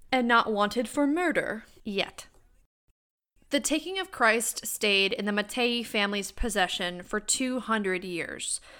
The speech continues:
We know that because the family took regular inventories of their possessions,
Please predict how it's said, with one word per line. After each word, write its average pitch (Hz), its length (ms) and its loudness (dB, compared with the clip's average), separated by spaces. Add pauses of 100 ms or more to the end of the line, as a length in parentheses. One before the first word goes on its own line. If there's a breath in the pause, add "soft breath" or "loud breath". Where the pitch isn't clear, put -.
(280 loud breath)
We 240 100 2
know 254 220 6
that 269 200 6
because 262 320 2
the 233 120 -2
family 247 420 2
took 233 180 -6
regular 247 640 2
inventories 220 720 0
of 190 180 -2
their 185 120 2
possessions, 185 920 -4